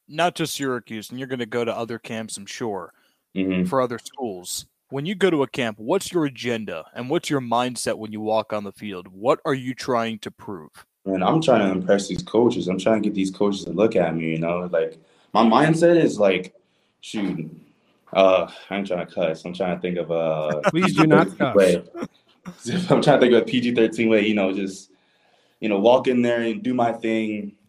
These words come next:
Speaker 2: you know, just walk in and do my thing, impress these coaches, uh, you know, try to, you know, just depress these coaches, basically.
Speaker 1: I have a gut feeling that the non-P G or P G thirteen version of that is very different. So after, after this,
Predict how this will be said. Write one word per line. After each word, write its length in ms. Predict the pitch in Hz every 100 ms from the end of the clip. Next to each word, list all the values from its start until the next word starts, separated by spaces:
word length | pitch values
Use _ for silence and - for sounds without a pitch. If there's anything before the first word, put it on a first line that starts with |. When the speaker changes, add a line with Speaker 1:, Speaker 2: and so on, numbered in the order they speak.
| _
Speaker 2:
you 140 | 104
know, 320 | 95 78 78 _ _ _ _ _ _ _ -
just 140 | 104 104
walk 160 | 117
in 80 | 113
and 80 | 110
do 80 | 110
my 140 | 107
thing, 240 | 107 107 107
impress 300 | 101 110 107
these 100 | 98
coaches, 500 | - 104 101 98 95 92 - -
uh, 80 | 95
you 120 | 95
know, 420 | 92 87 85 82 - -
try 260 | - 98 95
to, 300 | 95 90 85 - - -
you 100 | 92
know, 220 | 78 73
just 200 | - -
depress 280 | - 117 98
these 140 | 98
coaches, 360 | - 92 87 80
basically. 560 | 82 80 - 80 78 _ _ _ _ -
Speaker 1:
I 100 | 156
have 120 | 208
a 40 | 160
gut 240 | 156 160
feeling 400 | 160 139 147 143
that 140 | 131 117
the 160 | 123 113
non-P 800 | 107 107 123 139 151 139 - 165
G 300 | 123 135 151
or 80 | 135
P 200 | 107 139
G 180 | 117 131
thirteen 480 | - 139 - 139 117
version 340 | 117 135 147
of 80 | 131
that 220 | 143 147
is 140 | 120 104
very 400 | 104 127 123 113
different. 400 | 113 - 98 98
So 160 | 120
after, 420 | 117 143 - 147 143
after 280 | 139 160 156
this, 340 | 139 180 -